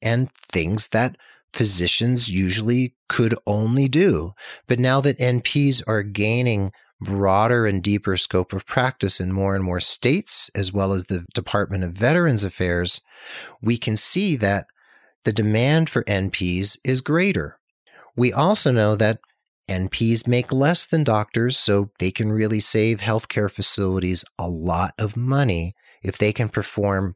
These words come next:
pretty much the same job as a doctor for a lot less money. Now, of course, we want to see those salaries go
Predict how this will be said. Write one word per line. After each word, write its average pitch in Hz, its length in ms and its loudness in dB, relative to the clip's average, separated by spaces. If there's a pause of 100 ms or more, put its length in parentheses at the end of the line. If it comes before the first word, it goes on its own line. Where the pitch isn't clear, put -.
pretty 247 500 -2
much 208 300 -2
the - 80 0
same 175 280 2
job 170 280 2
as 165 100 0
a 165 60 -4
doctor 160 540 0 (360)
for 147 300 2
a 113 40 4
lot 90 280 0
less 82 260 -4
money. 120 380 -4 (440)
Now, 107 220 2
of 92 100 -6
course, - 360 2
we 104 80 2
want 98 220 0
to 87 40 0
see - 180 0
those 87 280 -2
salaries 90 560 -2
go 78 240 -8